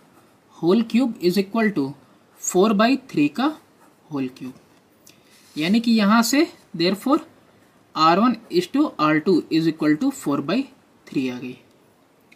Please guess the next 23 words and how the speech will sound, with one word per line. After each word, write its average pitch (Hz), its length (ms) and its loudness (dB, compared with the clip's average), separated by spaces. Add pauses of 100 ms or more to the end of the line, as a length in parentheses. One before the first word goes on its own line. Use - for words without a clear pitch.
(280)
अभी 190 220 -2
यहाँ 233 320 2
पे 311 140 0 (960)
एक 208 220 0
और 226 160 2
चीज़ 226 240 -2
दी 220 120 0
हुई 226 220 4
है, 277 140 2 (1900)
और 160 360 4
वो 185 220 4
चीज़ 233 340 0
क्या 226 140 2
है 262 200 0 (1600)
कि 190 40 -6
दोनों 180 400 4
का 277 160 0
sum 247 300 2
दिया 208 180 4
हुआ 202 180 4
है 285 60 2
ट्वेंटी 175 380 2
वन। 131 180 -2